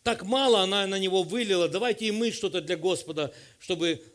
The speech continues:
омыть его, осветить его, для Господа сделаем. Нет, он этого не сказал.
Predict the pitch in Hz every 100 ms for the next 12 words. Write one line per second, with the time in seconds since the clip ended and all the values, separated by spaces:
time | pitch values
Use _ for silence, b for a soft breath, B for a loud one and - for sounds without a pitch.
0 | _ - 147 202 220 214 170 160 143 160
1 | 160 214 175 170 156 135 147 156 165 -
2 | 143 131 127 - B 170 226 254 180 185
3 | 208 214 220 202 226 196 208 160 95